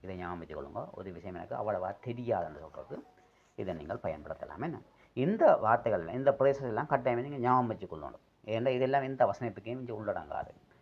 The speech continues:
டென்சஸுக்கு வராது. அப்ப இதுகளை நீங்கள் தெரிஞ்சு என்ன செய்யணும்னு கேட்டா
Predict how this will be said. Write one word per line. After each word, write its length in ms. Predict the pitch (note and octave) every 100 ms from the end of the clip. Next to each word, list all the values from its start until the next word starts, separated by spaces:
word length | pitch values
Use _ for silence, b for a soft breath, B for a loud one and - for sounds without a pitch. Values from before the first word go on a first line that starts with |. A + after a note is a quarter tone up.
| b -
டென்சஸுக்கு 420 | A#2+ A#2 G2+ F#2
வராது. 420 | F#2 D#2 C#2 - _ -
அப்ப 180 | G2+ G2
இதுகளை 240 | B2+ F3
நீங்கள் 360 | D3+ D#3+ - C#3
தெரிஞ்சு 180 | F3 E3+
என்ன 180 | B2+ A2+
செய்யணும்னு 360 | F#2+ D#2+ D#2+
கேட்டா 380 | D2 C2 C#2+ E2